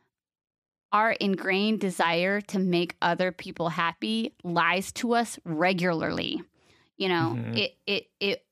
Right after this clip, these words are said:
Speaker 1: our subconscious always wants to assume that we are unlovable when we are not the exact thing that our partners want us to be, but that is not true. There are people out there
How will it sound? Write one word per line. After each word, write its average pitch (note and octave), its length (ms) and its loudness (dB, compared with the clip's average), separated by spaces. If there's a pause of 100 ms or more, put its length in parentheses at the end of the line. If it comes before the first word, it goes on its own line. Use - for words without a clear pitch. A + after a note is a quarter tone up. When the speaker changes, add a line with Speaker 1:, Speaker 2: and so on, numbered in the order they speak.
(240)
Speaker 1:
our G#3+ 160 2
subconscious A3+ 580 -2 (100)
always A3 460 2
wants F#3 220 2
to - 140 -2
assume G3 440 0
that E3+ 160 0
we F#3 140 0
are E3+ 120 0 (100)
unlovable G#3 760 2
when E3+ 160 0
we F3+ 120 2
are E3+ 100 2
not F3 360 2
the - 100 -2
exact E3+ 580 0
thing F3+ 480 2
that E3 140 0
our E3+ 80 0
partners F3 460 0
want F3 180 2
us F3 140 -2
to F3+ 80 -2
be, F#3+ 380 -2 (280)
but G3+ 140 -4
that G3+ 160 2
is F#3+ 160 -4
not F#3+ 280 2
true. G#3 420 -4 (100)
There G3 160 0
are G#3+ 200 0
people C4 560 -2
out B3 300 2
there - 320 0